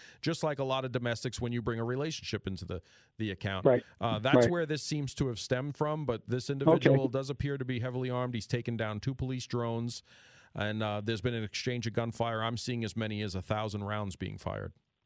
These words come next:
Speaker 2: Okay. Well, like I said, I didn't hear much about it, um, but when I hear that, and I don't know much about it, the first thing I think of is red flag laws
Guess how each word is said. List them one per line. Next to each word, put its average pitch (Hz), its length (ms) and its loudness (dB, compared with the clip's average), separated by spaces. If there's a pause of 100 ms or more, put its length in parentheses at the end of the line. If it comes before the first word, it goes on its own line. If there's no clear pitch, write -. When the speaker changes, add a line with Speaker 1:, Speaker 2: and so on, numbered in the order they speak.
(300)
Speaker 2:
Okay. 127 420 10
Well, 175 300 10
like 202 180 8
I 185 180 10
said, 165 140 10
I 180 80 10
didn't 202 220 10
hear 185 160 10
much 175 240 8
about 160 340 10
it, 180 140 6 (340)
um, 160 380 10
but 175 180 8
when 190 160 10
I 196 120 10
hear 233 280 10
that, 151 380 8 (520)
and 170 140 10
I 180 80 8
don't 202 240 10
know 185 160 10
much 175 240 8
about 165 300 10
it, 147 60 0
the 151 100 8
first 180 260 8
thing 170 140 10
I 156 140 8
think 160 220 8
of 147 140 10
is 135 160 8
red 147 240 8
flag 131 300 10
laws 117 280 10